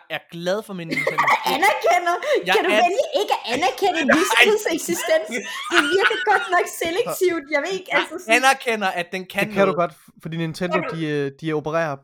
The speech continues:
Speaker 3: på et helt eget... De opererer i et
Speaker 2: Altså,
Speaker 3: andet
Speaker 2: men
Speaker 3: univers.
Speaker 2: går du også i Netto, og så,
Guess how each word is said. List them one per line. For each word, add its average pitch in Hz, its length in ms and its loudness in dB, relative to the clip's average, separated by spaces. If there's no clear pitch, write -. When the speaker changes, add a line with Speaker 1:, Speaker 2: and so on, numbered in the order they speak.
Speaker 3:
på 147 120 -10
et 139 80 -8
helt 160 200 -6
eget... 139 300 -4
De 175 60 -10
opererer 190 260 0
i 190 40 6
et - 20 4
Speaker 2:
Altså, 160 160 2
Speaker 3:
andet 311 160 2
Speaker 2:
men - 40 -2
Speaker 3:
univers. 143 260 0
Speaker 2:
går 311 100 0
du 302 140 4
også - 220 -4
i 359 160 0
Netto, 285 320 0
og 269 60 0
så, 294 300 -2